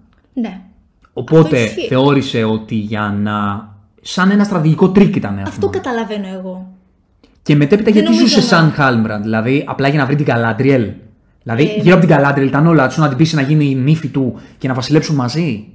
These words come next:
Speaker 1: Νομίζω ότι γενικότερα είχε την ανθρώπινη μορφή, το οποίο αυτό νομίζω βασίζεται και στα βιβλία. Ε, ας με διορθώσει κάποιος αν έχω άδικο. Νομίζω ότι και στα βιβλία είχε την ανθρώπινη μορφή,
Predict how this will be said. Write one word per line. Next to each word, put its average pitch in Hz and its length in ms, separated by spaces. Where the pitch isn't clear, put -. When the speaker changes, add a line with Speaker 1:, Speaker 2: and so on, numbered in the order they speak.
Speaker 1:
Νομίζω 233 440
ότι 277 140
γενικότερα 214 680
είχε 247 180
την 247 160
ανθρώπινη 220 400
μορφή, 202 600
το 233 80
οποίο 254 200
αυτό 262 500
νομίζω 262 240
βασίζεται 269 360
και 285 120
στα 277 120
βιβλία. 196 680
Ε, 208 300
ας 202 120
με 214 320
διορθώσει 226 360
κάποιος 214 540
αν 190 140
έχω 196 260
άδικο. 196 420
Νομίζω 240 300
ότι 269 120
και 262 120
στα 240 160
βιβλία 214 440
είχε 269 160
την 254 140
ανθρώπινη 233 420
μορφή, 214 480